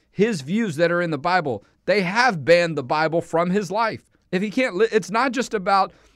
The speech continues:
reading it and thinking it. It is about living it out. That's why it's called the free exercise clause. Okay?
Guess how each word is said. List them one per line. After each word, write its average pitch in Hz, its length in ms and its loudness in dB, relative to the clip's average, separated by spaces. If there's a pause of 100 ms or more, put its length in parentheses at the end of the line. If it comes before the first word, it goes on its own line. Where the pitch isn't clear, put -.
(100)
reading 190 500 -2
it 127 240 -6
and 156 160 -6
thinking 196 360 -4
it. 98 200 -10
It 165 120 -2
is 170 120 -2
about 165 280 -2
living 180 340 -2
it 180 100 -4
out. 202 300 -4 (520)
That's 175 220 0
why 208 160 2
it's 185 120 -6
called 185 240 0
the 139 120 0
free 214 520 -2 (100)
exercise 175 800 2
clause. - 580 -4 (880)
Okay? 160 400 -2